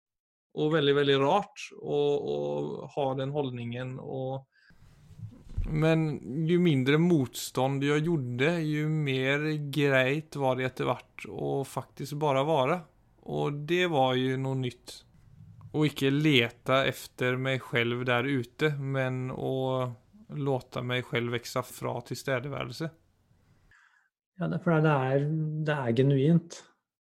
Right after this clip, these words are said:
Speaker 2: Altså, det største problemet med det vi snakker om nå, er at det ikke snakkes om.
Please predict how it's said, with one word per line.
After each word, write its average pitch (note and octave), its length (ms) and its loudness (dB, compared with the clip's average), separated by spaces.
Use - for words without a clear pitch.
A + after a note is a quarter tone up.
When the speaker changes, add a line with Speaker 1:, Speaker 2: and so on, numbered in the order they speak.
Speaker 2:
Altså, D#3+ 200 0
det C#3+ 180 2
største - 360 4
problemet B2+ 560 4
med C3+ 140 4
det A#2+ 100 4
vi B2 100 4
snakker B2 360 -2
om B2 100 -2
nå, C3+ 160 2
er A#2+ 300 -4
at - 80 -16
det B2+ 200 0
ikke - 240 0
snakkes B2+ 480 -2
om. C#3+ 140 -2